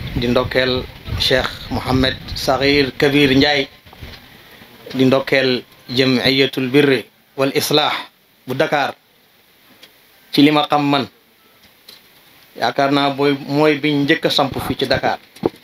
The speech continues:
bu ma juumut. Ah,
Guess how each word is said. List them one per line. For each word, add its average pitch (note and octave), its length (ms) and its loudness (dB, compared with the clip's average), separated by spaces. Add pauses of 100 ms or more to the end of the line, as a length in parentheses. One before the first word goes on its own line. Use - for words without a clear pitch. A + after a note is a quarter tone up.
(640)
bu C3 60 -4
ma C3+ 160 4
juumut. B2+ 500 0 (2250)
Ah, C3+ 200 2